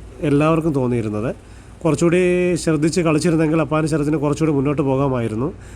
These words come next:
പിന്നെ രേണു സുധി, ഏഹ്, തികച്ചും, ഏഹ്, അങ്ങനെ ഒരു, ഒരു, ഒരു നല്ലൊരു പ്ലെയറായിട്ടൊന്നും എനിക്ക് തോന്നിയില്ല. ഒരു വീക്കെൻഡ് കണ്ടസ്റ്റൻ്റായിട്ടാണ് എനിക്ക് തോന്നിയിരുന്നത്.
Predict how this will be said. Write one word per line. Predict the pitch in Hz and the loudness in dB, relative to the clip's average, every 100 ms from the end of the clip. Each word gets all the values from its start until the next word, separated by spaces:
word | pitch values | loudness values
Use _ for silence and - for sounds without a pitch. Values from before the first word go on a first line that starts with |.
| - | -6
പിന്നെ | 170 175 | 2 4
രേണു | 151 175 202 | 6 4 4
സുധി, | 185 180 202 247 - 508 214 | 2 0 -2 -4 -12 -10 -4
ഏഹ്, | 185 180 | -2 0
തികച്ചും, | 185 180 180 180 196 | 0 0 -2 -4 -4
ഏഹ്, | 185 160 | -2 0
അങ്ങനെ | 156 160 156 | 0 2 2
ഒരു, | 151 156 151 | 2 2 2
ഒരു, | 147 147 143 208 - - | 2 0 0 -4 -12 -10
ഒരു | 180 135 | -6 -2
നല്ലൊരു | 139 135 143 151 147 - - | -2 0 2 0 -4 -16 -10
പ്ലെയറായിട്ടൊന്നും | 135 131 135 131 131 | -4 -2 -2 -2 -2
എനിക്ക് | 123 123 120 | -2 -2 -2
തോന്നിയില്ല. | 113 123 117 123 | -2 0 0 0
ഒരു | 156 | 0
വീക്കെൻഡ് | 147 143 147 143 | 0 0 0 -2
കണ്ടസ്റ്റൻ്റായിട്ടാണ് | 135 127 - 127 120 117 113 117 | -2 -4 -4 -4 -4 -4 -6 -6
എനിക്ക് | 117 113 113 | -4 -4 -4
തോന്നിയിരുന്നത്. | 107 113 104 101 117 | -4 -2 -2 -2 -4